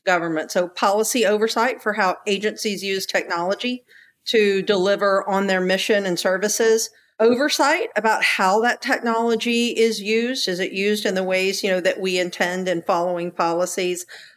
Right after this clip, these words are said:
Managing the resources, so that's both the workforce and the budget. The role actually is aligned with the Office of Management and Budget. So how we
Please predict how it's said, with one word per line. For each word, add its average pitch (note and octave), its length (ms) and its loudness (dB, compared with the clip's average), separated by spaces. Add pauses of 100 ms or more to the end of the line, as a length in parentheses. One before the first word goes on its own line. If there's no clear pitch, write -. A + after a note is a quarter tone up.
(140)
Managing A#3 640 2
the A3 100 4
resources, C4+ 720 2
so C#4 120 2
that's G#3 220 0
both G3+ 260 0
the G#3 120 2
workforce G#3+ 680 2
and G3+ 340 4
the D3+ 220 0
budget. G3+ 380 2 (100)
The G3 120 0
role G3 360 2
actually F#3+ 580 0
is F#3+ 140 0
aligned F3+ 400 -2
with F#3+ 120 -4
the F3+ 120 -2
Office E3+ 300 -2
of F#3+ 120 -2
Management F3 640 -2
and E3 180 -4
Budget. F#3+ 460 -2
So F3 500 0
how G3+ 300 4
we F#3+ 560 0